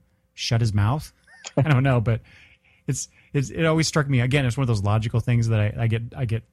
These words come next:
kinda sucked into is, why would you, why would you do this when you're, when you're trying to,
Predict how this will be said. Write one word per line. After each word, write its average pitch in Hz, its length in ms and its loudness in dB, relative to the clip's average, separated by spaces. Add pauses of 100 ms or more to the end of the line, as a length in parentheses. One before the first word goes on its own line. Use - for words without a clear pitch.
kinda 107 200 -2
sucked 107 360 -2
into 110 320 0
is, 101 80 -2
why 131 260 -4
would 240 220 0
you, 226 320 2 (400)
why 165 180 -2
would 202 200 -2
you 202 120 0
do 196 180 0
this 147 380 0
when 143 260 -2
you're, 127 140 2
when 143 300 -2
you're 131 100 0
trying 151 340 -2
to, 123 240 2